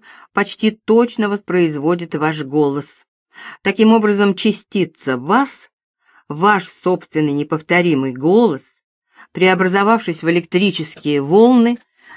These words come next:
достиг какой-то отдалённой точки, где вновь преобразовался в звуковые волны,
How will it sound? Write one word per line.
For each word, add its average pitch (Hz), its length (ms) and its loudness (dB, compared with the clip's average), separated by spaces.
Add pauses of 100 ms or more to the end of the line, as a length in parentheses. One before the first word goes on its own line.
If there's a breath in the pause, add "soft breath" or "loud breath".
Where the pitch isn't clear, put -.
достиг 214 640 0
какой-то 226 500 2
отдалённой 214 1000 2
точки, 240 640 -2 (320 loud breath)
где 185 340 2
вновь 190 520 2
преобразовался 190 1080 0
в 208 80 -4
звуковые 165 680 0
волны, 170 640 0